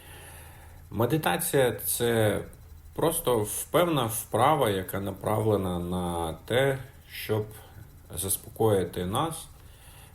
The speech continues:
привести нас в нормальний, спокійний стан. Отже, книга «Анонімні алкоголіки» на шістдесят дев'ятій сторінці рекомендує нам,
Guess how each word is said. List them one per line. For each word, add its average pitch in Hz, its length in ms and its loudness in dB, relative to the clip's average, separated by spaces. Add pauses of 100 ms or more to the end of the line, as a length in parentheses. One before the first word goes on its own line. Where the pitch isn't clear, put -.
привести 95 500 0
нас 95 420 -2 (300)
в - 40 -10
нормальний, 113 580 0
спокійний 98 540 -4
стан. 82 340 -6 (1120)
Отже, 117 600 2
книга 151 340 4
«Анонімні 131 380 0
алкоголіки» 127 720 0
на 113 120 2
шістдесят 107 560 0
дев'ятій 104 380 2
сторінці 120 680 -2 (280)
рекомендує 107 760 0
нам, 90 360 -2